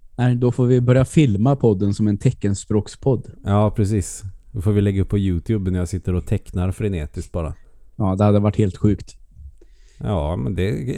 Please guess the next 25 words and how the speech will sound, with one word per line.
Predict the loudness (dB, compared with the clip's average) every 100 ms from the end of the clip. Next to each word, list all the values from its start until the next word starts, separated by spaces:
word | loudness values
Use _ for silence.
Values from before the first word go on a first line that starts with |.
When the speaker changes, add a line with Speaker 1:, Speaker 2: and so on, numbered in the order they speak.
| -8 -10 -10
Speaker 2:
i | -8
och | -8
för |
sig, | -2 0 2
det | 0
är | 0
nog | 0 -2
kanske | -2 -2
ett | -4
koncept | -2 -2 -4 -8
som | -8 -8
skulle | -6 -8
kunna | -4 -4 -2
funka. | -4 -6 -8 -10 -12
Men, | -6 -2 0 0
eh, | -2
jag | -4 -2 -2
vet | 0
inte | -2 -2
hur | -2 0 0 0
många | 0 -2 -2 -4
tittare | -6 -8 -6 -6 -4
vi | -6 -6
skulle | -8 -8 -8
få. | -6 -8